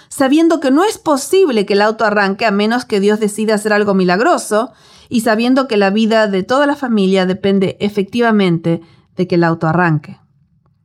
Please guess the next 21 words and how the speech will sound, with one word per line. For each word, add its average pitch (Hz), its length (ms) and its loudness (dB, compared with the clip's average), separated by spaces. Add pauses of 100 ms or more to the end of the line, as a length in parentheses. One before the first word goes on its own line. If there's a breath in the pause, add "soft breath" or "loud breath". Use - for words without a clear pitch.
(160)
Nuestra 196 480 0
única 339 380 2
esperanza 185 760 -4 (320 soft breath)
era 208 200 2
una 202 160 2
realidad 180 320 2
imposible 185 800 -2 (540)
que 180 100 -4
nosotros 185 600 -2
no 180 180 0
podíamos 175 560 0
ver. 151 280 -6 (1200)
Así 214 380 -4
que 220 460 -4
giró 196 760 -2 (100)
la 170 200 -2
llave. 156 420 -2 (1300)
Y 233 160 0
el 226 120 4
auto 370 600 0
arrancó. 240 840 0